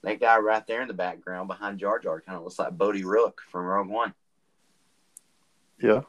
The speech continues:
Speaker 1: Some Ree-Yees, some Twi'leks.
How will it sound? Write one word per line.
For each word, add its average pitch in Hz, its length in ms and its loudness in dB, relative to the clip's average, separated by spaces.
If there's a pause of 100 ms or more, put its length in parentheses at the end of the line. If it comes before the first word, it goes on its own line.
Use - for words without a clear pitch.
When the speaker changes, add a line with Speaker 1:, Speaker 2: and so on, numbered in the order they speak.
(1120)
Speaker 1:
Some - 220 -12
Ree-Yees, 98 720 -4 (180)
some - 180 -16 (180)
Twi'leks. 101 640 -2